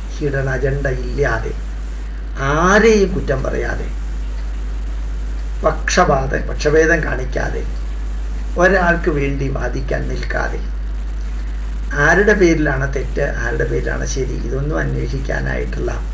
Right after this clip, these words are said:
കോടതിയുടെ വീക്ഷണമൊന്നും നമ്മൾ എടുക്കാതെ, ധന്യമായിട്ട്,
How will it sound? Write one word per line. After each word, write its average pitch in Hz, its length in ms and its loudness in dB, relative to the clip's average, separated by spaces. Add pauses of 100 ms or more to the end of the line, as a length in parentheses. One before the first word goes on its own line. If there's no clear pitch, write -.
(760)
കോടതിയുടെ 180 720 6
വീക്ഷണമൊന്നും 147 680 0
നമ്മൾ 131 300 -2
എടുക്കാതെ, - 460 -2 (1500)
ധന്യമായിട്ട്, 131 800 -2